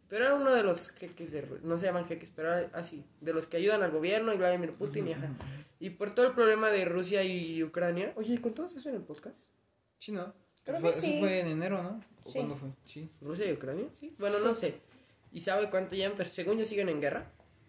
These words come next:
Speaker 1: Este
Speaker 2: La
Speaker 3: ¿En serio?
Speaker 2: verdad, no sé.
Speaker 3: Eh, ya, ya me
Speaker 2: La
Speaker 3: desconecté.
Speaker 2: neta, no sé.
Speaker 1: Pues según yo siguen en guerra. Este, y algún invitado.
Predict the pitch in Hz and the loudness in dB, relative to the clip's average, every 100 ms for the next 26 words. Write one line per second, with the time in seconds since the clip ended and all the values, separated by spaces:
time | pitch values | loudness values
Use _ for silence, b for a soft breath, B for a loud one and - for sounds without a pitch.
0 | - - 135 - - 139 233 262 226 - | -20 -14 -10 -10 -6 -4 0 2 4 4
1 | 131 131 127 - - - 247 254 226 220 | 4 2 -2 -6 -8 4 4 4 8 10
2 | 220 214 214 214 151 - 135 160 170 165 | 10 10 6 6 0 0 0 2 4 4
3 | 151 139 - - - 226 254 294 320 302 | 4 0 -4 -8 0 6 6 8 8 8
4 | 262 240 208 175 147 - - - 165 - | 6 4 6 6 4 4 -6 -6 -6 -6
5 | 156 151 151 151 147 143 - - - - | -4 -2 0 0 0 -2 -10 -14 -16 -16
6 | - - - - - - - - - - | -18 -20 -18 -16 -16 -16 -18 -18 -18 -18
7 | - - 180 208 254 240 185 175 170 | -20 -6 0 2 2 0 0 2 2